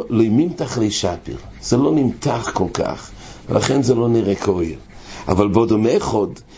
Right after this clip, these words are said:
ממתח לשפר, שמויתחו על יתד זה, וכושר בו, וחוזר ומויתחו על זה, וכושר בו. זאת אומרת, זה נראה שבשני בני אדם,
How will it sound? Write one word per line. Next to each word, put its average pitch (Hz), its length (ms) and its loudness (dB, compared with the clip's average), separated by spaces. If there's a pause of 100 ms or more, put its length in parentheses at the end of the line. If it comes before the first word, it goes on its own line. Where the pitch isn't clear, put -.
(120)
ממתח 175 440 2
לשפר, 135 560 0
שמויתחו 139 600 0
על 110 180 0
יתד 110 380 2
זה, 92 220 0 (480)
וכושר 113 560 2
בו, 110 300 -2 (280)
וחוזר 175 520 2
ומויתחו 180 400 0
על 156 120 0
זה, 175 160 2
וכושר 170 380 0
בו. 110 240 -2 (1900)
זאת - 220 -4
אומרת, 170 500 0 (100)
זה 113 160 2
נראה 147 380 2
שבשני 147 540 0
בני 139 240 0
אדם, 113 400 0